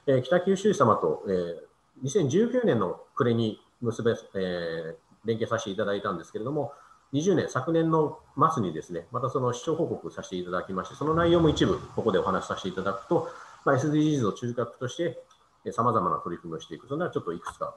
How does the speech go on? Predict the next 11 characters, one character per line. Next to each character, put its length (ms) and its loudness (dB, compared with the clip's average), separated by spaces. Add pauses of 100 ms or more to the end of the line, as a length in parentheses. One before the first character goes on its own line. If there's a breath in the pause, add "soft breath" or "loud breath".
ご 60 -8
紹 160 -8
介 200 -10
し 120 -20
て 80 -10
い 40 -10
く 60 -18 (440)
と、 240 -4 (960 soft breath)
え 40 -4 (180)
ー、 20 -8
産 400 0